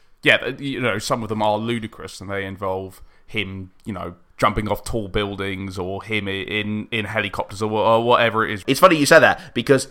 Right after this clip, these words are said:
Speaker 2: he often does actually jump off a tall building and often does actually fly the <laughs> helicopters that he's in.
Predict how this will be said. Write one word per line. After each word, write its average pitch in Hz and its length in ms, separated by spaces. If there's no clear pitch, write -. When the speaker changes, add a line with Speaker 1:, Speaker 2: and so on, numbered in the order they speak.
Speaker 2:
he 123 300
often 123 340
does 123 280
actually 92 420
jump 101 240
off 101 100
a 95 40
tall 92 260
building 92 340
and 104 100
often 104 440
does 110 260
actually 95 380
fly 98 240
the - 80
<laughs> - 100
helicopters - 580
that 127 140
he's 131 220
in. 113 340